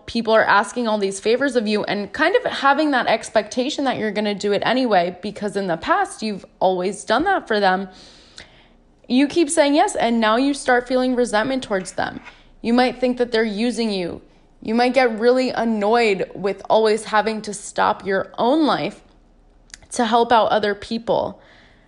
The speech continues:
Now, is it fair to the people that are asking you for help for, for you to be mad at them? Because from the beginning, you were kind of okay with it. You were setting that standard, that expectation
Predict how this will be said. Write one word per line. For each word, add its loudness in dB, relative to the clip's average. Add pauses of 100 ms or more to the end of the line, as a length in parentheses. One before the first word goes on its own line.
(180)
Now, 2
is 0
it 0
fair 2
to -10
the 0
people 0
that 4
are 2
asking 0
you 0
for -4
help 2 (360)
for, 2
for -4
you 0
to 0
be 0
mad -2
at -6
them? -2 (640)
Because 2
from 0 (180)
the 0
beginning, 0
you -2
were 2
kind -2
of 0
okay 0
with 0
it. -4
You -6
were -2
setting -2
that -2
standard, -2
that 0
expectation -4